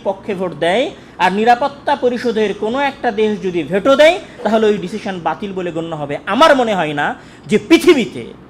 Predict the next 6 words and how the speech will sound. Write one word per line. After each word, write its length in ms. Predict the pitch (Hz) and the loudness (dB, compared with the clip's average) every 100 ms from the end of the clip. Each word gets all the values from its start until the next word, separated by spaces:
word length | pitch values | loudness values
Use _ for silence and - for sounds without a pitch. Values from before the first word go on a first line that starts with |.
| 285 | 4
এর 180 | 349 - | 4 4
চাইতে 380 | 269 175 - 135 143 | 0 0 -2 -6 2
জঘন্য, 600 | 190 180 247 240 262 330 - - 127 | 2 4 0 0 -4 -8 -16 -16 2
বর্বর, 520 | 202 214 208 226 262 302 - - - - | 6 6 8 8 8 0 -14 -20 -20 0
নির্মম, 640 | 208 311 285 277 294 330 359 - - - - - - | 8 8 10 8 4 0 -10 -20 -20 -20 -20 -20 -4
হাস্যরসাত্মক 840 | 233 302 - 359 262 226 - - | 4 4 4 4 4 2 -6 -6